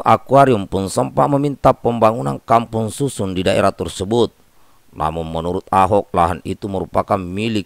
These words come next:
badan usaha D K I Jakarta, yaitu Perunda Pasar Jaya. Sebelum menjadi sebuah kampung, ada pasar yang berdiri di tanah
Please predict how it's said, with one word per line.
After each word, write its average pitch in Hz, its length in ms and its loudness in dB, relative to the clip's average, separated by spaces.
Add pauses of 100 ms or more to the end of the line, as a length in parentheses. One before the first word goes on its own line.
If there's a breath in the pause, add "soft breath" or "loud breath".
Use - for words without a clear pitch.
badan 92 320 2
usaha 101 400 -2
D 92 160 -4
K 101 160 -4
I 107 80 -4
Jakarta, 98 720 0 (400 soft breath)
yaitu 98 720 -4
Perunda 101 560 0
Pasar 85 400 -2
Jaya. 90 640 2 (800 soft breath)
Sebelum 147 480 4
menjadi 147 320 2
sebuah 123 400 2
kampung, 113 480 -2
ada 117 240 4
pasar 135 400 0
yang 127 160 0
berdiri 123 400 0
di 123 160 -2
tanah 101 400 0